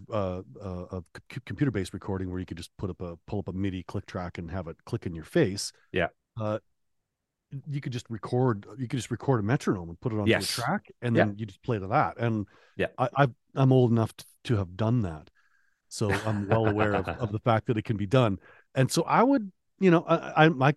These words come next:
Speaker 1: I, I don't know the answer. I don't know the
Speaker 2: Okay.
Speaker 1: answer. So, so I, I, I would be not, it'd be, it'd be great if anybody actually knew the fucking answer. I'd like to know. It'd be
Speaker 2: Well,
Speaker 1: good
Speaker 2: one,
Speaker 1: to know.
Speaker 2: another thing you could do is one of us could throw this into Pro Tools or Reaper or something, and
Speaker 1: Yeah,
Speaker 2: you know,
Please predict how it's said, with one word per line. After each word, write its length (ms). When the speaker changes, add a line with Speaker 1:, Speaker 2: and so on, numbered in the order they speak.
Speaker 1:
I, 320
I 20
don't 100
know 100
the 160
answer. 360
I 100
don't 120
know 100
the 140
Speaker 2:
Okay. 60
Speaker 1:
answer. 220
So, 320
so 240
I, 220
I, 20
I 100
would 160
be 140
not, 140
it'd 200
be, 200
it'd 120
be 80
great 240
if 80
anybody 320
actually 240
knew 160
the 80
fucking 320
answer. 260
I'd 80
like 100
to 100
know. 200
It'd 60
be 80
Speaker 2:
Well, 20
Speaker 1:
good 20
Speaker 2:
one, 120
Speaker 1:
to 60
know. 60
Speaker 2:
another 180
thing 120
you 80
could 140
do 200
is 400
one 220
of 100
us 120
could 220
throw 280
this 160
into 500
Pro 200
Tools 320
or 120
Reaper 300
or 60
something, 360
and 420
Speaker 1:
Yeah, 180
Speaker 2:
you 40
know, 120